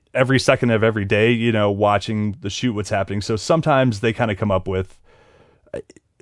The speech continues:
processes and things that maybe aren't as good. So it's, it's good to talk it through, but it's sometimes hard when a producer comes in and dictates, "Okay, you need to do this,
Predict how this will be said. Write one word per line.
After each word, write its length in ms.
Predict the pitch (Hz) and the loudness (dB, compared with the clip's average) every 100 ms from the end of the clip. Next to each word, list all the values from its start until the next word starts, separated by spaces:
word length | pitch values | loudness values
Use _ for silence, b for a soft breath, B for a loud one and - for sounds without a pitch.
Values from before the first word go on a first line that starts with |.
| - | -10
processes 480 | - 240 226 - 190 | -2 0 0 0 0
and 140 | 165 - | 0 2
things 240 | 135 123 | 2 2
that 200 | 113 104 | 0 -2
maybe 460 | 131 160 147 135 117 | -2 0 2 2 2
aren't 240 | 110 107 | 2 0
as 120 | 98 | -4
good. 240 | - 87 - | -4 -6 0
So 120 | 151 | 0
it's, 120 | 143 | 0
it's 140 | 165 | -4
good 200 | - 226 | 0 0
to 200 | 175 151 | 2 2
talk 300 | 139 139 123 | 2 0 0
it 100 | 113 | 0
through, 540 | - 92 87 87 90 87 - _ _ _ _ _ _ _ - | -6 -8 -6 -6 -8 -10 -20 _ _ _ _ _ _ _ -8
but 400 | 110 117 107 101 | 2 4 4 0
it's 220 | 107 113 | -6 -10
sometimes 520 | - - 196 175 160 - | -8 0 2 4 2 4
hard 240 | 127 117 | 2 4
when 100 | 117 | 2
a 40 | |
producer 380 | 101 107 117 117 | 0 0 0 0
comes 220 | 104 107 | -2 0
in 100 | 107 | 0
and 140 | 98 90 | 0 -2
dictates, 720 | 101 - - 95 87 - - | -6 -6 -4 -4 -4 -10 -8
"Okay, 280 | 104 101 92 | -6 -2 -2
you 340 | 90 90 104 | -4 -6 -4
need 200 | 104 104 | -4 -4
to 60 | 95 | -4
do 160 | 95 95 | -6 -6
this, 280 | 92 87 | -6 -8